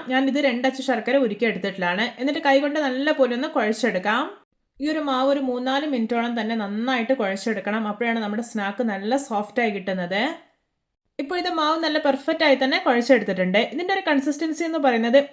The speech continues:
ഓവർ കട്ടിയായി പോകരുത്, കുറച്ചൊന്ന് ലൂസായിട്ടിരിക്കണം. ഇനി നമുക്കിതൊരു ഹാഫ് അവർ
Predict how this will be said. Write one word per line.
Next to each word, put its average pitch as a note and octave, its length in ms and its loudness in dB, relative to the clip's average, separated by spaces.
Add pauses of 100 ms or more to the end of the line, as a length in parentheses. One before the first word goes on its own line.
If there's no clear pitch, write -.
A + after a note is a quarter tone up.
(100)
ഓവർ G4 160 4 (120)
കട്ടിയായി C#4+ 440 8
പോകരുത്, A3+ 300 2 (100)
കുറച്ചൊന്ന് F#4 440 -4
ലൂസായിട്ടിരിക്കണം. G#3+ 840 2 (140)
ഇനി F4+ 180 -4
നമുക്കിതൊരു D#4+ 440 0
ഹാഫ് C4+ 240 4
അവർ C4 120 6